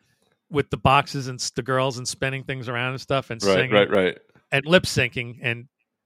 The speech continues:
Speaker 1: and not actually talking and just lip syncing. "Hi, everybody. How are you?"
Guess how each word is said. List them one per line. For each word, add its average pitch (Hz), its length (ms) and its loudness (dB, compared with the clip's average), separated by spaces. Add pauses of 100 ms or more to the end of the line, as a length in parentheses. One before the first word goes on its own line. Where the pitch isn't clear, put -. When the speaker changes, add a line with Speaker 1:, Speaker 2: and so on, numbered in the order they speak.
(260)
Speaker 1:
and 131 140 -4
not 131 180 4
actually 123 320 0
talking 123 400 -2
and 113 80 -12
just 113 200 -10
lip 117 160 -4
syncing. 123 380 -10
"Hi, 254 200 -2
everybody. 143 420 -2
How 170 160 0
are 240 80 0
you?" 262 240 -4